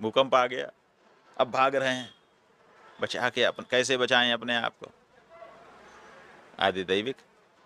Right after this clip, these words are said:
देवताओं के द्वारा। कोरोना आ गया, हैजा आ गया, प्लेग आ गया, ये आ गया, वो आ गया, दैवी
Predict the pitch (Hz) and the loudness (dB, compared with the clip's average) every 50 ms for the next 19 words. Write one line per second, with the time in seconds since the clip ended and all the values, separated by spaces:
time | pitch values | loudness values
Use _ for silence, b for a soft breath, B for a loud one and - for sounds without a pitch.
0 | _ _ - - - _ - _ _ _ _ _ _ _ _ _ _ _ _ - | _ _ -20 -20 -20 _ -20 _ _ _ _ _ _ _ _ _ _ _ _ -2
1 | 98 98 95 120 127 135 123 127 123 123 120 117 113 - - _ _ _ _ _ | -2 4 6 4 4 4 2 -2 0 2 0 0 0 -4 -10 _ _ _ _ _
2 | _ _ _ _ _ _ _ _ _ - 107 110 117 123 127 135 135 131 131 131 | _ _ _ _ _ _ _ _ _ 0 2 4 4 4 6 4 4 4 2 2
3 | 127 131 131 131 131 120 117 101 101 117 127 131 123 123 123 123 123 127 127 123 | 0 -2 -4 -4 -6 -6 -4 -2 0 2 4 4 4 4 2 0 -4 -4 -6 -6
4 | _ 107 110 123 131 131 127 127 127 123 123 131 131 127 120 110 120 135 139 135 | _ -2 0 2 2 2 2 0 0 -2 -4 -4 -4 -4 -2 -2 -2 0 0 0
5 | 131 127 123 127 127 113 101 113 131 135 127 127 127 127 131 127 - _ _ _ | 0 -2 -4 -4 -4 -2 0 2 2 2 2 0 -2 -6 -10 -10 -12 _ _ _
6 | _ _ _ _ _ _ _ _ - - _ _ _ - - - - - - - | _ _ _ _ _ _ _ _ -20 -20 _ _ _ -20 -20 -20 -20 -20 -20 -20
7 | - - - 85 101 117 127 127 131 127 113 95 - | -20 -20 -6 4 4 6 6 6 2 0 -2 -2 -6